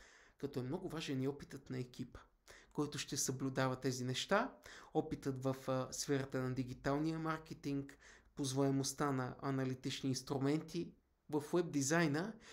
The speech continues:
и в способността да се проектират сайтове, които продават, защото мисля, че това все пак е целта на всеки един сайт. Той да получава запитвания или да получава поръчки.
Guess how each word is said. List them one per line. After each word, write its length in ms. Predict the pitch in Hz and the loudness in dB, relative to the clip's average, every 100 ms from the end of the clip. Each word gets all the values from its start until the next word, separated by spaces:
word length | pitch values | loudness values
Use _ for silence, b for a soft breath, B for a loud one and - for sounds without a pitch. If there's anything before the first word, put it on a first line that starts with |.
| B B | B B
и 80 | 143 | 0
в 140 | 131 | 0
способността 1040 | - - 131 - 131 131 131 - 160 185 240 - _ _ 139 | -4 -4 -2 0 0 0 0 0 0 -2 -4 -12 _ _ -4
да 120 | 139 | -2
се 240 | - 131 | -2 -4
проектират 680 | - 139 131 - 156 143 - | -2 -2 -2 -2 -2 -2 -2
сайтове, 520 | - 139 139 208 214 - | 0 0 -2 -4 -6 -6
които 260 | 143 139 | -6 -6
продават, 640 | 135 - 135 135 135 170 | -10 -6 -4 -2 -4 -4
защото 520 | - - 175 - 180 190 - - B B B - | -8 -8 -12 -12 -12 -12 -18 -20 B B B -4
мисля, 260 | 165 165 | -2 -2
че 220 | 139 165 165 | -4 -6 -6
това 180 | 135 | -6
все 260 | 135 - 131 | -4 -4 -6
пак 180 | - - | -8 -8
е 40 | |
целта 420 | - 135 123 131 | -6 -6 -6 -6
на 80 | 127 | -6
всеки 560 | 127 - 127 - 135 - - B B B | -6 -6 -6 -8 -10 -10 -16 B B B
един 280 | 135 135 135 | -2 0 0
сайт. 500 | 131 135 131 - - - _ B B B | 0 0 -2 -6 -14 -20 _ B B B
Той 140 | 147 143 | 2 2
да 160 | 135 | 2
получава 460 | 135 131 135 131 127 | 0 0 2 0 0
запитвания 840 | 135 135 135 - 131 131 165 269 277 - _ _ - - | -4 -4 -6 -4 -2 0 0 0 -6 -14 _ _ -16 -4
или 160 | 165 139 | -2 -2
да 180 | 139 | -4
получава 520 | 139 135 135 135 131 131 | -2 -4 0 0 0 -4
поръчки. 640 | 135 131 131 - - | -6 -6 -8 -12 -18